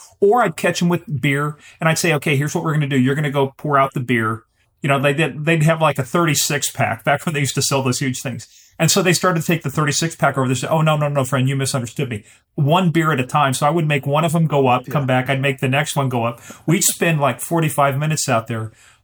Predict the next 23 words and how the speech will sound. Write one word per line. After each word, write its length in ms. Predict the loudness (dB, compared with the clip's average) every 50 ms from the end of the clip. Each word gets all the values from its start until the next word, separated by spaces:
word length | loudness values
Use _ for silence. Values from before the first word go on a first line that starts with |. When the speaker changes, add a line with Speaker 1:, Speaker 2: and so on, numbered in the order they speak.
| _ -4
Speaker 1:
but 280 | 0 0 0 2 2
we 80 | 2 2
wouldn't 280 | 2 2 0 0 -2
put 140 | -2 -2 -2
it 100 | 0 0 0
on 80 | 2
their 120 | 2 0 -2
permanent 400 | -2 -2 -2 0 0 -2 -2 -2
record, 420 | -2 -2 -2 -2 -4 -6 -6 -4 -2
you 60 | 0
know? 140 | 2 2 0 0 0
And 220 | 0 0 0 0 0
I 40 | -2
Speaker 2:
Right. 80 | -2 0
Speaker 1:
think 180 | 0 -2 -2 -2
what's 200 | -4 -4 -2 -2
missing 320 | -2 -2 0 -2 0 2 2
is 140 | 2 2
this 160 | 2 0 -2 0
whole 180 | 0 -2 -2
sense 300 | 0 -2 -2 -2 -2 -4 -4
of 80 | -6
community. 480 | -2 -2 -2 0 0 0 -2 -4 -4